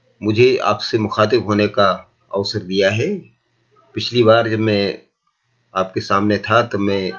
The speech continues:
निर्मल वर्मा पर, उनकी कथा भाषा पर मैंने आपसे बात की थी, और आज रघुवीर सहाय की कविता पर,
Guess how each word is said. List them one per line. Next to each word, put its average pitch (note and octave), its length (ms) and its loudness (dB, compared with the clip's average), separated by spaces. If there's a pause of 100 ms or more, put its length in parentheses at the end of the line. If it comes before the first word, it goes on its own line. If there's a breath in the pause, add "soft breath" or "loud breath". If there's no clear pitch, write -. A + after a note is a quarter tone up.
(520)
निर्मल A2 360 4
वर्मा G#2 440 4 (800)
पर, G#2+ 280 -2
उनकी G#2 240 -4
कथा A2+ 260 0
भाषा G#2 340 0
पर A2 220 -2
मैंने G2+ 260 -2
आपसे G2 260 -6
बात F#2 280 -2
की F#2+ 100 -10
थी, - 260 -18 (680)
और G2+ 220 -8
आज A#2 340 0 (200)
रघुवीर G#2+ 400 -2
सहाय A2+ 440 2 (680)
की G#2 80 -12
कविता G#2 380 0
पर, F2+ 460 -8